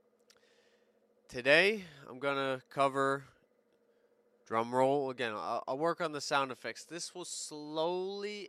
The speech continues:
and slowly get better. Eventually, uh, this will not be a, a fake background. It'll be an upgraded fake background, but it's, the studio's coming together like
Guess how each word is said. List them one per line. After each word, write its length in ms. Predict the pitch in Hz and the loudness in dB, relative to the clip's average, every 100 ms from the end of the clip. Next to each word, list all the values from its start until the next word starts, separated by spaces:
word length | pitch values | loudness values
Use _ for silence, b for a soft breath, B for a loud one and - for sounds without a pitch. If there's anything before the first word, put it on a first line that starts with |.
| - | -14
and 200 | 156 151 | -14 -12
slowly 840 | - - 147 147 156 170 170 170 | -12 -10 -12 -4 -2 0 -2 -4
get 280 | 165 147 135 | 0 -2 2
better. 400 | 143 143 131 104 b b b - | 4 4 4 -2 b b b -6
Eventually, 720 | 117 143 190 - 170 143 131 - | 2 4 4 0 -4 -2 -2 -2
uh, 140 | 87 - 117 | -6 -8 -12
this 220 | 139 - | -12 -10
will 100 | 139 | -6
not 260 | 139 139 - | -2 -2 -2
be 320 | 143 135 127 - | -12 -10 -14 -14
a, 720 | 101 - _ - _ _ _ - | -14 -14 _ -20 _ _ _ -14
a 40 | |
fake 340 | - 147 143 _ | -6 -4 -4 _
background. 680 | 131 123 120 - 123 120 123 - _ - | 2 2 2 2 2 2 -2 -18 _ -18
It'll 100 | 127 | -14
be 160 | 123 | -10
an 60 | 123 | -8
upgraded 560 | - 135 - 127 117 107 | -4 -6 -4 -4 -4 -8
fake 320 | - 113 110 | -6 -8 -4
background, 540 | 113 110 - 113 110 110 | -2 -2 -2 -2 -2 -6
but 160 | 113 107 _ _ _ _ _ | -12 -12 _ _ _ _ _
it's, 460 | 113 113 - - - - | -18 -16 -16 -16 -18 -14
the 80 | 120 | -14
studio's 580 | - 165 175 170 120 - _ _ _ _ _ | -10 -8 -4 -4 -6 -16 _ _ _ _ _
coming 280 | - 156 151 | -6 -6 -2
together 460 | 135 139 131 117 117 _ _ _ _ _ _ _ _ - _ 110 | 2 2 2 0 -6 _ _ _ _ _ _ _ _ -20 _ -2
like 440 | 123 120 - | 0 0 -4